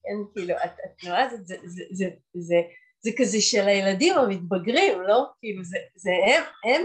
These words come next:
עם הטלפון כל היום, לא אני. אני כאילו מתעסקת במשהו אחר. ויצא לי לדבר על זה לא מזמן באיזה סנגה כזאת ש-, של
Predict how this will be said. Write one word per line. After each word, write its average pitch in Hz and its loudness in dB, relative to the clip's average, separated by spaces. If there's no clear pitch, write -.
עם 349 4
הטלפון 202 2
כל 196 2
היום, 180 -2
לא 262 4
אני. 233 -2
אני 190 -16
כאילו 226 -12
מתעסקת 240 -6
במשהו 247 -2
אחר. - 0
ויצא 196 -2
לי 247 8
לדבר 196 2
על 262 4
זה 196 4
לא 220 2
מזמן 208 0
באיזה 190 -2
סנגה 240 0
כזאת 202 0
ש-, - -14
של 190 -10